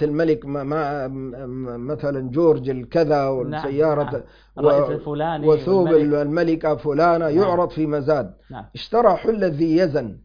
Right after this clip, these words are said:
Speaker 1: ملك من ملوك اليمن وأهداه للنبي صلى الله عليه وسلم.
Speaker 2: سلم.
Speaker 1: النبي صلى الله عليه وسلم لبسها مرة أو مرتين وما كان يعجبه من الدنيا شيء إلا مؤمن تقي، يعني ما عنده شيء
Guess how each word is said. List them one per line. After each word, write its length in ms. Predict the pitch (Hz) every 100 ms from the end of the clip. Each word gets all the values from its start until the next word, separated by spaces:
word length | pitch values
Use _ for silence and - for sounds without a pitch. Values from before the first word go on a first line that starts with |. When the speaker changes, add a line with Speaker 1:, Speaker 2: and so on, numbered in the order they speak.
| -
Speaker 1:
ملك 320 | 147 185 160
من 100 | 165
ملوك 360 | 151 165 170 147
اليمن 340 | 123 110 95 - _ _ -
وأهداه 580 | 151 143 156 220 175 180
للنبي 460 | 160 160 190 160
صلى 240 | 139 147 139
الله 140 | 147
عليه 200 | 120 117
وسلم. 280 | 98 - 110 -
Speaker 2:
سلم. 320 | - - -
Speaker 1:
النبي 220 | 185 285 220
صلى 140 | 185
الله 120 | 190
عليه 120 | 202
وسلم 340 | 156 202 185 165
لبسها 500 | 185 156 156 139 139
مرة 340 | 151 156 143 143
أو 240 | 135 143
مرتين 540 | 135 120 123 156 165
وما 200 | - 269
كان 240 | 202 180 165
يعجبه 640 | 156 160 151 147 143 135
من 140 | 135 135
الدنيا 420 | 127 165 143 135
شيء 360 | - 165 143
إلا 240 | 180 156 151
مؤمن 500 | 185 170 160 135 131
تقي، 340 | 117 123 104 - _ - 107
يعني 160 | 143 151
ما 160 | 220
عنده 340 | 175 185 160 143
شيء 400 | 170 165 147